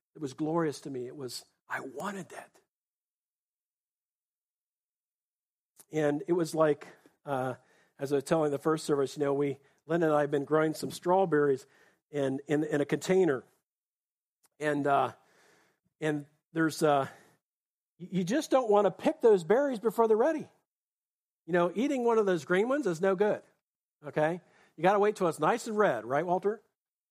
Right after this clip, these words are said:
Yeah, so you wanna do that. So I was, you know, earlier in my life, before my would-be brother-in-law shared Christ with me, I was not ready. I was green. I wasn't ready. If you had forced it on me, I would have said, "Nah.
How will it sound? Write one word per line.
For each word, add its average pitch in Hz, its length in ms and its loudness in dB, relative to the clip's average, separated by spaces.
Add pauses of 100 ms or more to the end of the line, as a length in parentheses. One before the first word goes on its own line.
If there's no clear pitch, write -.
Yeah, 196 280 0
so 180 400 2 (320)
you 180 140 -2
wanna 254 280 2
do 302 160 2
that. 180 200 2
So 214 280 4 (720)
I 269 160 6
was, 285 400 2 (140)
you 214 100 -2
know, 202 240 6 (220)
earlier 330 640 4 (580)
in 226 140 2
my 247 140 4
life, 294 300 4 (300)
before 233 600 4 (600)
my 185 160 4
would-be 254 300 0
brother-in-law 240 540 4
shared 226 300 0
Christ 214 300 4
with 262 140 -10
me, 294 120 -2
I 202 140 4
was 294 160 -2
not 254 160 2
ready. 208 260 2
I 190 100 2
was 214 140 4
green. 196 360 0 (440)
I 127 40 -6
wasn't 214 220 2
ready. 277 220 0 (760)
If 147 160 -4
you 320 100 6
had 294 100 2
forced 285 380 2
it 277 80 0
on 285 200 4
me, 285 200 0
I 180 120 0
would 185 120 2
have 170 60 -2
said, 139 180 -2
"Nah. 240 200 2